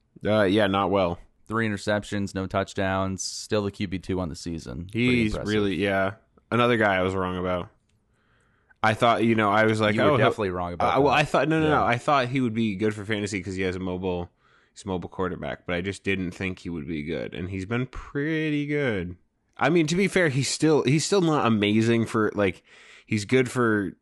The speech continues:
Speaker 1: fantasy, but it, I don't know. I, I don't think he's necessarily been playing incredibly well.
Speaker 2: He's very hit or miss. Like, I,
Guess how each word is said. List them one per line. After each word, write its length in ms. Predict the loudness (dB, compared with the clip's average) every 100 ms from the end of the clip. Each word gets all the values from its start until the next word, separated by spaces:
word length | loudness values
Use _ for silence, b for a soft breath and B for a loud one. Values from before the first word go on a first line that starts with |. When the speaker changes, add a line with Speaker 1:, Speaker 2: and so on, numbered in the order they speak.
| -10
Speaker 1:
fantasy, 580 | -4 -2 -2 0 0 0
but 380 | -2 -2 -2 -4 _ _
it, 220 | -6 -6 -6
I 140 | -4 -2
don't 120 | 0
know. 260 | -2 -4 -2
I, 240 | -2 -2
I 120 | 0 0
don't 140 | 0
think 140 | -4
he's 140 | -4 -4
necessarily 480 | -4 -4 -4 -2 -2
been 160 | -4
playing 360 | -4 -4 -2 -2
incredibly 560 | -4 -4 -4 -2 -2 -4
well. 480 | -2 -2 -2 -6 _ _ _
Speaker 2:
He's 140 | -14
very 300 | -2 0 0 -2
hit 100 | -4
or 80 |
miss. 340 | -2 -2 -4 -4
Like, 220 | -4 -2
I, 120 | -2